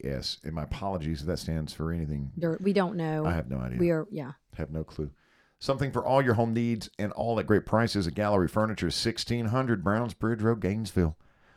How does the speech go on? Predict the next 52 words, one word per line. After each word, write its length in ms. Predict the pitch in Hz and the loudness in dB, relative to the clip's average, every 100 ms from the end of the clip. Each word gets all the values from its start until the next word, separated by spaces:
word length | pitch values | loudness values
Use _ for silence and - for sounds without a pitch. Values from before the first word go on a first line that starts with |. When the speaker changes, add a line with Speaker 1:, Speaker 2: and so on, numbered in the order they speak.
| - | -2
Speaker 1:
Whether 240 | 95 113 107 | 6 6 6
you're 80 | |
looking 200 | 113 113 98 | 2 0 0
for 100 | 92 | 0
a 80 | |
dining 320 | 80 110 117 107 | 0 -2 0 0
room 120 | 87 | 0
table, 300 | - 58 62 | 0 -2 -2
a 40 | |
king-size 440 | - 117 104 98 - | -2 -2 2 0 0
bed 220 | 64 - | -4 -4
for 80 | - | -4
your 100 | 64 | -2
master 280 | 90 - - | -4 -4 -2
bedroom, 340 | 82 87 80 - - - - | 0 0 -2 -4 -20 -16 -6
maybe 180 | 73 | -4
a 40 | 73 | -4
sofa 460 | - 73 - 117 - _ _ _ | 0 -2 -2 -6 -8 _ _ _
for 120 | - 87 | -4 -2
your 100 | 78 | 0
living 260 | 82 90 | 0 0
room, 160 | 92 110 | 0 -2
Gallery 380 | 80 80 60 - | -2 -2 -2 -2
Furniture 300 | 95 - - | -2 -2 -4
Gainesville 420 | 90 95 - 90 | -2 -2 -2 -2
has 80 | 76 | -2
you 80 | 62 | -2
covered 320 | 104 92 - | 0 0 -2
with 100 | - | -4
many 200 | 92 92 | -2 0
brands 320 | 92 101 101 | 2 2 0
and 80 | 120 | -4
styles. 440 | - 92 98 98 | -2 0 0 -2
They 40 | - | -4
also 240 | 95 90 - | -4 -4 -2
offer 160 | 90 87 | -4 -2
you 80 | 71 | -2
financing. 520 | 90 90 80 69 - | -2 0 -2 -4 -4
I'm 140 | 101 | 0
gonna 100 | 107 | 0
be 140 | 80 82 | 2 0
up 160 | 76 | 0
at, 160 | - - | -2 -4
uh, 40 | |
Gallery 280 | 64 87 87 | -2 0 0
Furniture 340 | - 87 76 65 | 0 -2 -2 -4
this 180 | 65 | -2
weekend. 300 | - 147 69 - _ _ _ | 0 0 -4 -8 _ _ _
Gonna 140 | - 87 | -6 0
take 160 | 98 | 0
some 100 | - | -2
pictures 400 | - 90 - 104 | -4 -4 -4 -6